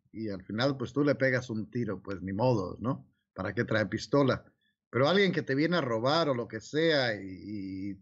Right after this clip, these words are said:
tú hacerle daño, yo no lo veo correcto, porque yo entiendo el cómo funciona esta sociedad que lleva a gente hasta el punto este de robar.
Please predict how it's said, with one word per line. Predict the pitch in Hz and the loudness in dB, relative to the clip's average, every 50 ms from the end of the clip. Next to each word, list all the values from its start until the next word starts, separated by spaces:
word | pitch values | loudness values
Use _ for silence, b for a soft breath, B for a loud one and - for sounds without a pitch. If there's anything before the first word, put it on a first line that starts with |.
| _ | _
tú | - 147 156 165 156 | 0 2 4 4 4
hacerle | 139 - - 147 139 156 151 | 2 2 0 0 2 2 4
daño, | 143 147 151 147 151 131 | 4 4 4 2 0 -2
yo | 113 127 151 | 0 0 0
no | 151 156 | 2 2
lo | 147 135 120 | 0 0 2
veo | 113 127 127 123 - | 2 4 2 2 0
correcto, | - - 101 95 113 120 123 - - - - - _ _ _ _ _ _ - | -2 -6 -4 -2 0 -2 -2 -2 -6 -12 -14 -14 _ _ _ _ _ _ -16
porque | - - - 113 | -16 -12 -6 0
yo | 113 131 | 2 2
entiendo | 143 139 139 - - 143 151 151 147 135 113 120 117 110 - _ _ _ _ _ _ _ _ _ | 4 4 2 2 4 4 4 4 2 2 0 -2 -4 -4 -8 _ _ _ _ _ _ _ _ _
el | - 107 113 113 113 101 | -8 -6 -4 -4 -6 -4
cómo | - 131 139 139 147 143 123 | 0 2 2 4 4 4 2
funciona | - 117 113 110 - - 131 139 143 | 2 0 -4 -4 0 0 2 2 2
esta | 131 127 - 135 | 2 2 0 0
sociedad | - 127 120 - - 120 127 135 139 135 | 0 0 -4 -2 0 2 4 4 2 2
que | - 120 | 0 -2
lleva | 101 117 135 147 143 139 117 | 0 2 2 4 4 4 2
a | 107 | 2
gente | - - 123 143 156 151 131 - 123 101 - - - | 0 0 -2 -2 -2 -2 -4 -2 -2 -2 -2 -4 -6
hasta | 117 107 - - 107 | -8 -8 -4 -4 -6
el | 95 - | -4 -2
punto | - 123 127 123 123 123 | 0 0 2 2 4 2
este | 120 120 120 - 107 98 | 2 2 0 -2 -2 0
de | 95 92 | 0 0
robar. | 98 98 104 131 151 160 123 - | 0 2 4 4 4 2 0 -4